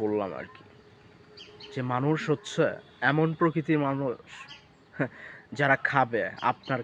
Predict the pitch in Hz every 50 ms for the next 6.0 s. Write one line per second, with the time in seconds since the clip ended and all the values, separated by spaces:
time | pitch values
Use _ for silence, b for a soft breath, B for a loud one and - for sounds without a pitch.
0 | - - 123 107 113 123 113 113 - - 127 - - - 127 - - 123 113 107
1 | 101 92 85 82 92 - - - - - B B B B B B B B B B
2 | - - - - 165 151 - - 175 175 165 - 170 156 - 160 127 127 - -
3 | 139 127 - 160 147 117 92 90 - - - - - - - 110 104 - - 143
4 | 147 147 135 110 117 95 85 - - - - - - - - _ - _ - -
5 | - - _ - - - - 117 120 123 127 147 143 - 160 - - - - 160